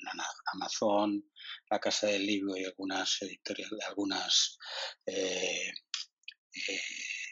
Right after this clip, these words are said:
librerías importantes. Si alguno de vosotros deseáis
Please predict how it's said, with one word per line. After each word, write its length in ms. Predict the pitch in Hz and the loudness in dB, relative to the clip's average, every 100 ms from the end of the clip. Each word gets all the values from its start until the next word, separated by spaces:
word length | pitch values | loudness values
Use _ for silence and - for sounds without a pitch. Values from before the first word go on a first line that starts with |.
| - - - | -8 -10 -10
librerías 500 | - 101 104 101 - | -4 -2 2 2 2
importantes. 720 | - - - 98 - - - - - - - - - - - | 0 -2 -6 -4 -2 -2 -2 -8 -16 -6 -4 -2 -2 -4 0
Si 200 | - 127 | 6 8
alguno 340 | 113 113 135 | 8 10 8
de 60 | 135 | 8
vosotros 520 | 110 101 120 113 95 | 6 4 4 4 2
deseáis 920 | 92 - 98 98 110 110 98 - - | 6 6 6 8 8 8 8 6 6